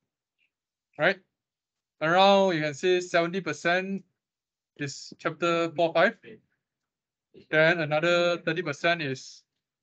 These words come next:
chapter two, three. That one, that one I'll review in final. Okay. So open note test, suggest you to use one and a half page for chapter two,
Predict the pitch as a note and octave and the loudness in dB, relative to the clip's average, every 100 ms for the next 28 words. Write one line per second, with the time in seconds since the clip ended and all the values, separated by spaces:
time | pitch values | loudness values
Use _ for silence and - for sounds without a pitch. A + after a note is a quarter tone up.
0 | _ _ _ - D3 D#3 D#3+ D#3+ E3+ E3 | _ _ _ -12 -8 -4 -4 0 2 6
1 | G3+ G#3 E3 F#3 A3+ E3 F3+ G#3 G3 D#3+ | 6 4 4 6 6 4 2 2 0 2
2 | D#3 F3 F3 F3 _ _ - F3+ A3+ - | 2 2 -4 -8 _ _ -6 2 4 2
3 | _ _ _ _ _ _ _ - C#4+ C4 | _ _ _ _ _ _ _ 4 6 6
4 | A#3+ C4 C4+ B3 C#4 D#4+ - - G#3+ G3+ | 2 0 2 6 4 4 -6 -6 -4 2
5 | C4 - D4 A3 G3+ B3+ C4 A3+ B3+ F#3+ | 2 2 -6 -4 -4 -4 -6 -4 -2 0
6 | A3+ A#3+ B3+ B3 F3+ E3 F#3+ A3 A3 A#3 | -2 -2 -4 -4 -6 -6 -6 -6 -4 -4
7 | D4 | -4